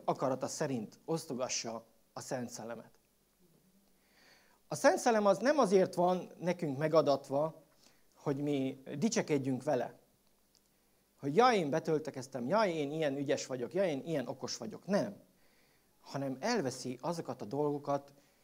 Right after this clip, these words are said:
ami nincs hasznunkra, és megadja azokat, amire szükségünk van. Nem mertem kiállni emberek elé.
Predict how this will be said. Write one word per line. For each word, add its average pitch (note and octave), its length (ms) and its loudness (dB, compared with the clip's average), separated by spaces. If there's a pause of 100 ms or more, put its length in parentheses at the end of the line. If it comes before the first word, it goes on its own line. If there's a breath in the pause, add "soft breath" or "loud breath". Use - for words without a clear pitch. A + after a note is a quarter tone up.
(720 soft breath)
ami B2 500 -4 (1040)
nincs F#3 280 0
hasznunkra, C3+ 840 -2 (520 soft breath)
és - 180 -8
megadja D#3 440 0
azokat, C#3+ 680 -2
amire C3 500 -4
szükségünk A#2+ 680 -4
van. G#2 140 -16 (1040 soft breath)
Nem C#4+ 180 4
mertem F3+ 320 2
kiállni D#3 400 4
emberek C3 400 -2
elé. A#2+ 280 -8